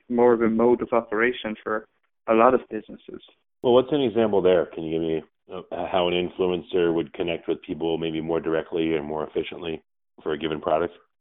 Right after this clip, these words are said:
Speaker 1: Yeah, well, I think, um, there's some really interesting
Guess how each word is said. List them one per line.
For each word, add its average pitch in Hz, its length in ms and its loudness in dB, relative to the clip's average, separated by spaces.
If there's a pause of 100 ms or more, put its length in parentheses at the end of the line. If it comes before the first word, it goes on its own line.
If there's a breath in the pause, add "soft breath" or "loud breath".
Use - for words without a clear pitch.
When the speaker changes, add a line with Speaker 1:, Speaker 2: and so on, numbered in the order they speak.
(140)
Speaker 1:
Yeah, 220 220 2
well, 180 180 10
I 180 80 8
think, 185 260 -2 (120)
um, 127 420 6 (240)
there's 147 180 -4
some 151 160 -4
really 185 320 0
interesting 131 720 -2